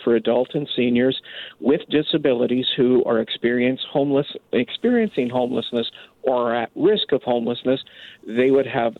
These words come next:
a spot there. When, when we had the initial conversation, we were completely supportive of the Italian Cultural Center. We have seniors on our facility. We thought this is a great way to integrate and provide the type of assistance and support that we can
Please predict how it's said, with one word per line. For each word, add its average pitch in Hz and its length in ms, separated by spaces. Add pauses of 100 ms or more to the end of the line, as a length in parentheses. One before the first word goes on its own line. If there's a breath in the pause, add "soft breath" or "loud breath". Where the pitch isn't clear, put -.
a 117 100
spot 117 400
there. 139 220 (160)
When, 139 260
when 143 160
we 208 160
had 220 180
the - 100
initial 160 340
conversation, 143 800 (320 loud breath)
we 240 120
were 196 140
completely - 580
supportive 156 480
of - 140
the 113 140
Italian 117 500
Cultural 170 420
Center. - 380 (320 loud breath)
We 127 160
have 123 80 (160)
seniors 131 420
on 117 240
our 123 280
facility. 147 640
We 117 200
thought 117 220
this - 180
is 113 120
a 113 60
great 127 360
way 113 240 (380 loud breath)
to 113 40
integrate 131 680
and 120 140
provide 123 400
the 123 80
type 127 280
of 113 140
assistance 160 580
and 151 160
support 131 380
that 101 120
we 120 180
can 131 380